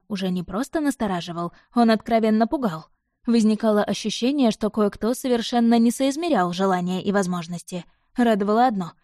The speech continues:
в военной академии Карагата был отличный лазарет. Где-то через час мальчишки отправились по комнатам, а вот девочки задержались.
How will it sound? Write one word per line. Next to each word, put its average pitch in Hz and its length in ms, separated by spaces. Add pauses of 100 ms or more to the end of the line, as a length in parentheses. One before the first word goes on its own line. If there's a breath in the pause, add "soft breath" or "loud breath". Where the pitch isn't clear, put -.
(140)
в 214 120
военной 190 440
академии 185 540
Карагата 190 640 (220 soft breath)
был 247 320
отличный 190 580
лазарет. 190 580 (880)
Где-то 226 360
через 226 260
час 302 280
мальчишки 220 420
отправились 196 520
по 190 100
комнатам, 233 560 (180 soft breath)
а 214 140
вот 190 180
девочки 180 460
задержались. 220 720